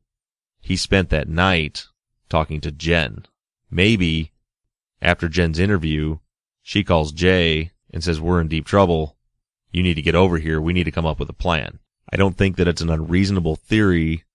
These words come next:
to speculate that that was what that night was spent doing,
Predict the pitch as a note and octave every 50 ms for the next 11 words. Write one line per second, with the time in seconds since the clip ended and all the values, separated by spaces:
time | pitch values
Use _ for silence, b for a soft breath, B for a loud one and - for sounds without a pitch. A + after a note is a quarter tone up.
0 | _ _ - - E2+ - - - G#2+ G#2+ - - F2 D#2 D#2 D2 D2+ E2+ - -
1 | D#2+ D#2 - F2 E2+ - D2 F2 F2+ E2 C2 - E2+ C#2+ B1 D#2 E2 - - -
2 | E2 - - - D#2+ D2+ D2+ D2+ E2+ F2+ F#2 E2+ D2+ C#2+ - -